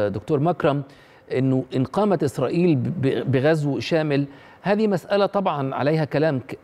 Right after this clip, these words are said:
كثير، وربما لا تلقى التأييد المطلوب، آه، إقليميا ودوليا، لكن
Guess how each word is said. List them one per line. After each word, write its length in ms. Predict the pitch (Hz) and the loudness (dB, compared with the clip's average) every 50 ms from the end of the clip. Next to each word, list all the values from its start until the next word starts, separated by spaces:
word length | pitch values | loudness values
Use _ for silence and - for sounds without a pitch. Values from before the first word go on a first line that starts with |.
| - - | -14 -6
كثير، 400 | - 131 110 - 180 165 110 101 | -4 -4 -2 0 0 0 0 0
وربما 500 | 104 110 117 117 107 110 165 170 160 147 | 0 0 0 0 0 0 0 2 2 0
لا 120 | 147 143 143 | 2 0 0
تلقى 460 | - 170 160 - - 143 123 120 - - | 0 -2 -4 -2 -2 -2 -2 -2 -2 -6
التأييد 500 | 120 - 139 90 131 151 165 147 135 - | -6 -6 -6 -4 0 0 0 0 0 -2
المطلوب، 600 | 123 127 120 117 120 113 - - 175 165 143 123 - - - - - - - - - | -2 -2 0 0 -2 -2 0 2 2 2 2 0 -6 -16 -20 -20 -20 -20 -20 -14 -6
آه، 200 | - 110 110 - | -4 -2 -2 -2
إقليميا 520 | 127 - - 135 127 135 160 175 165 143 127 | -2 -2 0 0 2 2 4 4 4 4 2
ودوليا، 560 | 123 117 117 139 147 160 190 190 143 101 98 - - - | 2 2 4 4 4 4 2 2 0 -2 -4 -10 -6 -4
لكن 340 | 139 175 190 - 254 220 | -2 -2 0 0 -2 -2